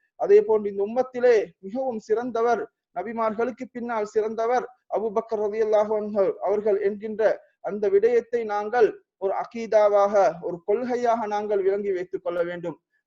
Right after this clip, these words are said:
நபி ஸல்லல்லாஹு அலைஹி வஸல்லம் அவர்களுக்கும் அபூபக்கர் ரலியல்லாஹு அன்ஹு அவர்களுக்கும் இருந்த அந்த நட்பும் அந்த தொடர்பும் அந்த மார்க்கத்திலே இருந்த அந்த சகோதரத்துவமும்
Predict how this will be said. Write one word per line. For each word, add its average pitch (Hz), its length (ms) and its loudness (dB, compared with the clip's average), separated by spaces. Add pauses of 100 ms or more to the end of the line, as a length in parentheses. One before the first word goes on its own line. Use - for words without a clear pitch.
நபி 185 120 -12
ஸல்லல்லாஹு 220 340 2
அலைஹி 214 140 2
வஸல்லம் 220 260 -6
அவர்களுக்கும் 226 640 0 (320)
அபூபக்கர் 240 520 0
ரலியல்லாஹு 240 440 4
அன்ஹு 226 160 -4
அவர்களுக்கும் 233 540 -2 (220)
இருந்த 220 440 -4
அந்த 214 260 -2
நட்பும் 208 520 -2 (240)
அந்த 214 320 -2
தொடர்பும் 220 640 0 (320)
அந்த 196 260 -4
மார்க்கத்திலே 226 760 -2
இருந்த 233 340 -4
அந்த 214 220 -4
சகோதரத்துவமும் 226 1000 -2